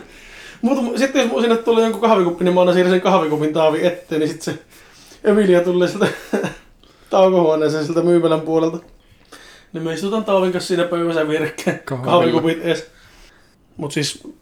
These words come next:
Speaker 1: mm, sanotaanko, että yhdeksänkymmentäyhdeksän prosenttia ajasta on kotieläimien kanssa positiivista.
Speaker 2: Hmm.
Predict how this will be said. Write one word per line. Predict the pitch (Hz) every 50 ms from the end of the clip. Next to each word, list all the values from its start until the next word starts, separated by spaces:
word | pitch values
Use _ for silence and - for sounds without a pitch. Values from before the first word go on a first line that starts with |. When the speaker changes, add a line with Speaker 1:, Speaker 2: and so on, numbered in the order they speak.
| _ _ _ - - 165
Speaker 1:
mm, | 185 175 165 165 170 160
sanotaanko, | 147 170 170 175 170 160 160
että | 160 - 180
yhdeksänkymmentäyhdeksän | 170 165 185 185 196 180 165 156 151 160 160 160 170 170 170 160 147
prosenttia | 147 147 131 131 135 135 - 135 127 131
ajasta | 131 139 135 131 - - 139 139
on | 135 135 - - _ _ _ _
kotieläimien | - 165 147 143 143 139 139 139 139 135 135 135 135 143
kanssa | 147 135 - -
positiivista. | 160 139 139 143 135 151 151 156 143 - - - _ _ _ _ _ _ _ _ _ - - _ _ _ - -
Speaker 2:
Hmm. | 120 117 113 110 110